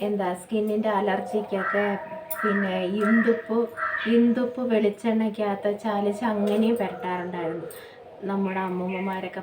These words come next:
പറഞ്ഞു തരുമായിരുന്നു ഇന്ദുപ്പ്, ഇന്ദുപ്പ് വെളിച്ചെണ്ണയിൽ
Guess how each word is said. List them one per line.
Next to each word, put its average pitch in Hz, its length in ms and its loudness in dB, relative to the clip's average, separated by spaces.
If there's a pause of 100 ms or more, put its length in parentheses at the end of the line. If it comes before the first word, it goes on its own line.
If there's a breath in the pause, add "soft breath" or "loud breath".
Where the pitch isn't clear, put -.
പറഞ്ഞു 175 340 -8
തരുമായിരുന്നു 175 560 -8 (140)
ഇന്ദുപ്പ്, 185 560 -4 (800 loud breath)
ഇന്ദുപ്പ് 220 520 4 (120)
വെളിച്ചെണ്ണയിൽ 190 880 0